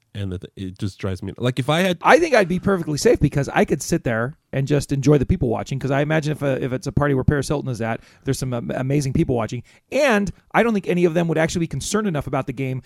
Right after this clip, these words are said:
Speaker 2: to actually bug
Speaker 1: That's
Speaker 2: me
Speaker 1: my
Speaker 2: about the
Speaker 1: thing.
Speaker 2: game. That's the thing.
Speaker 1: No.
Speaker 2: I could just watch the game and just enjoy it, and then, like, like, I'm very
Speaker 1: It
Speaker 2: good at compartmentalizing, shutting things out.
Speaker 1: I am.
Speaker 2: I
Speaker 1: I
Speaker 2: could watch.
Speaker 1: cannot.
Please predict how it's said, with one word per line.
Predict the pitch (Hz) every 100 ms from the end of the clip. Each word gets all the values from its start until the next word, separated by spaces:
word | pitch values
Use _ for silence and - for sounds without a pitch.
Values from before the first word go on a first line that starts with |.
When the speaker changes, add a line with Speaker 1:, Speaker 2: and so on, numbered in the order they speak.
| -
Speaker 2:
to | 170
actually | 147 143
bug | 131 131
Speaker 1:
That's | 127
Speaker 2:
me | 160
Speaker 1:
my | 110
Speaker 2:
about | 104
the | 98
Speaker 1:
thing. | 87 90
Speaker 2:
game. | - -
That's | 185
the | 160
thing. | 302 123 - -
Speaker 1:
No. | 196
Speaker 2:
I |
could | 233 180
just | 165
watch | 127 160 -
the | 165
game | 202 202 175 185 _ _ -
and | 165 156
just | 147
enjoy | 160 160 202 220
it, | 175 - 170
and | 170
then, | 170 151
like, | 160 151
like, | 156 156 -
I'm | 226 240
very | 220
Speaker 1:
It | 175
Speaker 2:
good | 190
at | 165
compartmentalizing, | 147 165 170 160 135
shutting | - 165 151
things | 139 127
out. | 127 262 - -
Speaker 1:
I | 101
am. | 90 -
Speaker 2:
I | -
Speaker 1:
I | 196
Speaker 2:
could | 143
watch. | 160 95 87
Speaker 1:
cannot. | -